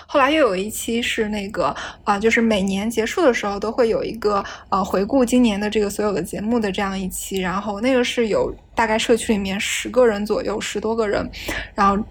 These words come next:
这样做了两三期之后，啊，就是去参与了两三期之后，然后那个播客的主理人，呃，叫 Georg，然后他就，嗯，应该就是在我们在讲我们的这个中国社区的那一期结束之后，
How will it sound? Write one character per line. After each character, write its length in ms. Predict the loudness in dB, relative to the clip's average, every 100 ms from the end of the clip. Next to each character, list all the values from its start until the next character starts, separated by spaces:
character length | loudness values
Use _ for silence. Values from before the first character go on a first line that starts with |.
| -4
这 100 | 2
样 160 | 2 0 -8 -12
做 160 | 0 2
了 60 |
两 160 | 4 2
三 160 | 0 0
期 160 | 0
之 160 | 0 -2
后， 320 | 2 2 2 -6 -6
啊， 160 | 0 0
就 160 | 0 -2
是 180 | -2
去 180 | -2 -4
参 200 | 0 4
与 40 | 4
了 60 |
两 160 | 4 2
三 180 | 0 -2
期 180 | -4
之 160 | -4 -4
后， 220 | -2 -2
然 140 | 0 -2
后 80 |
那 120 | -2 -2
个 80 |
播 160 | 0 0
客 140 | 2
的 60 | -2
主 180 | 0 0
理 100 | 0
人， 300 | 0 -2 -4 -6 -8 -10 -4
呃， 320 | 0 0 -2 -6 -2
叫 220 | 0 2
Georg， 380 | 2 2 2 0
然 120 | -2
后 60 | 2
他 100 | 2
就， 160 | 4 2 -2 -10 -10 -12 -8
嗯， 400 | -2 0 0 -2 -6 _
应 120 | 0
该 200 | 2 4
就 140 | 2
是 140 | 2 2
在 180 | 4 4
我 120 | 2
们 240 | -2 -4
在 380 | 0 2 2 -2 -14 -16 -14 -16 -6
讲 320 | 0 2 2
我 100 | 0
们 100 | -2
的 80 | 0
这 100 | 4
个 80 | 4
中 160 | 4
国 140 | 2 2
社 160 | 0
区 120 | -4
的 80 | -4
那 100 | -2
一 80 | -4
期 240 | -4 -4 -4
结 240 | 0 2
束 160 | 2 2
之 160 | 0
后， 320 | -2 0 0